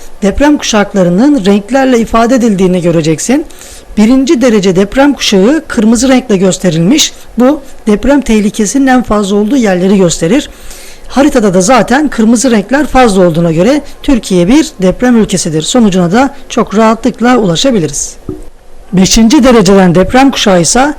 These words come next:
deprem tehlikesinin en az olduğu yerleri gösterir. Örneğin Konya, Karaman ve Aksaray çevresi deprem tehlikesi altında olmayan yerlerdir.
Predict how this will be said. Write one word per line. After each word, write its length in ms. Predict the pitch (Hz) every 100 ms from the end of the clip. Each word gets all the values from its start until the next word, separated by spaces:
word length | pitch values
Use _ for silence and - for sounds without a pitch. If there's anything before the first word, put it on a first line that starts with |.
| - -
deprem 360 | 208 196 247 277
tehlikesinin 800 | 262 220 196 - - 190 277 269
en 120 | 247
az 180 | 240 196
olduğu 280 | 190 196 285
yerleri 440 | 233 190 180 202
gösterir. 580 | 220 180 - 160 262 - - - -
Örneğin 640 | 269 196 160 214 277 330 -
Konya, 680 | - 233 202 156 160 233 294 - - - - - - -
Karaman 680 | - 208 226 196 175 240 330 - - - - - - -
ve 440 | 185 233 233 254 - -
Aksaray 520 | 240 - 208 175 156
çevresi 640 | - 240 196 175 247 294 - - - 180
deprem 420 | 185 - 262 262
tehlikesi 540 | 226 196 202 190 -
altında 400 | 220 202 - 233
olmayan 280 | 220 175 233
yerlerdir. 680 | 247 185 160 143 139 -